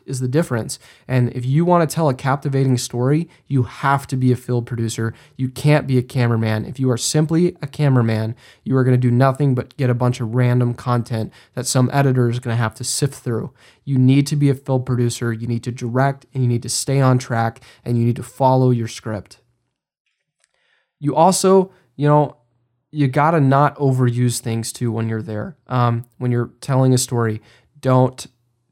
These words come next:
don't beat a dead bush. You know, don't, I didn't make any sense. <laughs> Don't beat a dead horse. You don't want to say, "Okay,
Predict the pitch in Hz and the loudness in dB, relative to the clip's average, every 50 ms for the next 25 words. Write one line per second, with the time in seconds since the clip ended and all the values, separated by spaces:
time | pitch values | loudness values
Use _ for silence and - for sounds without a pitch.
0 | 156 135 - _ - 143 131 135 131 - - 135 131 131 131 131 127 123 135 127 | -20 -20 -16 _ -2 -2 0 0 -2 -4 -10 -8 -6 -2 -2 -2 -2 -2 0 -2
1 | 120 113 117 123 131 127 120 110 107 - - - - _ _ _ _ _ _ _ | -2 -2 -4 -4 -2 -2 -2 -2 -4 -8 -14 -18 -20 _ _ _ _ _ _ _
2 | - 139 127 120 110 110 - _ _ _ _ _ _ - 131 127 139 131 131 123 | -10 -6 -6 -6 -6 -8 -10 _ _ _ _ _ _ -16 -6 -4 -2 -2 -2 -2
3 | - _ - 131 123 120 120 113 113 113 113 - 113 110 - - 117 117 - - | -4 _ -6 -4 -4 -2 -2 -2 -4 -4 -6 -6 -10 -10 -8 -8 -8 -8 -10 -8
4 | - - 156 - - _ - 220 220 180 - - 143 127 151 170 165 160 147 - | -6 -6 -6 -6 -8 _ -20 -18 -18 -18 -14 -6 0 2 4 4 4 2 2 2
5 | 143 131 131 131 123 117 - 123 123 117 113 117 123 - - 139 135 117 107 113 | 2 2 4 2 0 0 0 0 0 0 0 -2 -4 -4 -2 -2 0 0 -2 -4
6 | - - - - _ - - - - _ _ - 135 131 127 127 143 139 147 160 | -6 -10 -10 -12 _ -20 -20 -20 -20 _ _ -8 -6 -6 -2 2 4 4 4 4
7 | 170 - - 131 127 131 127 123 - - - 131 123 123 120 120 120 120 - _ | 2 0 0 2 2 2 2 2 -2 -6 -2 0 2 2 2 2 0 -2 -6 _
8 | _ _ - - - 147 139 131 127 127 127 117 139 151 139 127 - 139 127 123 | _ _ -10 -8 -4 0 2 4 4 4 2 0 0 -2 -2 -2 -2 -2 0 0
9 | 120 120 120 117 127 | 0 0 -2 -4 -6